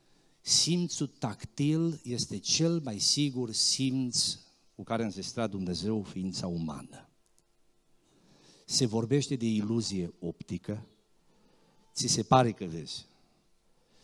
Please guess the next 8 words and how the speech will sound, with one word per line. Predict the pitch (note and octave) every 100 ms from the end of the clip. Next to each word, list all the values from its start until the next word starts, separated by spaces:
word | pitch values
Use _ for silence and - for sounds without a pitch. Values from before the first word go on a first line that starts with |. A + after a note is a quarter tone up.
| - -
Se | - C#3+
vorbește | C3 C3 E3 D3+ D3+
și | E3+ F3
de | D3
iluzie | C3 A#2+ D3 C3+ A2+ B2 A2+ - _ _ _ _ _ _
la | A2+ A2
nivelul | A#2 C3+ B2
auzului, | G#2+ B2 D#3 G2+ G2 E2+ A#2 C3+